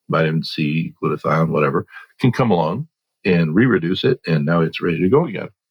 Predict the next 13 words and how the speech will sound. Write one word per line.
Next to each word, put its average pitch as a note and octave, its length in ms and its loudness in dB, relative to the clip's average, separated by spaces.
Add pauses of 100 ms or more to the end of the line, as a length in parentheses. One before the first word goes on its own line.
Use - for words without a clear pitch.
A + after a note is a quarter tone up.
(580)
If E2 160 -2
it's - 380 -6
in F2+ 140 2
my D#2+ 140 2
fatty B2 340 0
tissues - 640 -6
and E2+ 140 0
it's - 300 -4
the - 80 -10
tocopherols, - 760 -4
the - 60 -8
vitamin D#2+ 340 -2
E, A#2+ 280 2